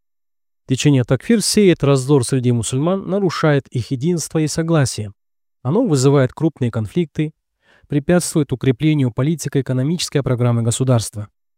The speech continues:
Представители этого течения готовы к различным террористическим актам, наносят вред обществу, снижая интерес к населению к религии.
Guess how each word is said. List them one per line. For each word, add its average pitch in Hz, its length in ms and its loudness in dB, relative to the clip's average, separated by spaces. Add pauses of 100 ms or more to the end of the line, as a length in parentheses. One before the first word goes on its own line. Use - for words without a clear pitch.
(240)
Представители 165 640 2
этого 147 360 2
течения 190 460 -2
готовы 139 400 2
к - 80 -14
различным 175 720 0 (180)
террористическим 147 880 0
актам, 170 480 -2 (460)
наносят 139 560 2
вред 123 220 0
обществу, 185 640 -4
снижая 170 520 2
интерес 127 400 0
к - 40 -8
населению 117 680 -2 (120)
к - 80 -4
религии. 104 460 -4